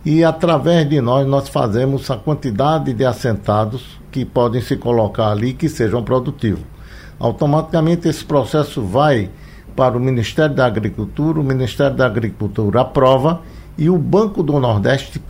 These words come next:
paga ao proprietário a sua terra. E automaticamente o assentado, ele terá vinte e cinco anos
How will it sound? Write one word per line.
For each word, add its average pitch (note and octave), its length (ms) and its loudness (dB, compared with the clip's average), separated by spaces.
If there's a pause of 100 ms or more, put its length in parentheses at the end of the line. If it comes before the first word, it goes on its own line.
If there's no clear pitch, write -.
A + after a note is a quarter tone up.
paga D3+ 460 4
ao F#3 360 4
proprietário G#2+ 880 0
a A#2+ 80 2
sua A#2+ 280 -2
terra. F2+ 380 0 (800)
E F#3 520 2
automaticamente D3+ 1040 0
o A#3 340 4
assentado, G#2+ 840 0
ele C3+ 140 0
terá A#2 560 2 (460)
vinte G3 400 0
e D3+ 60 2
cinco G3+ 480 0
anos B2+ 640 2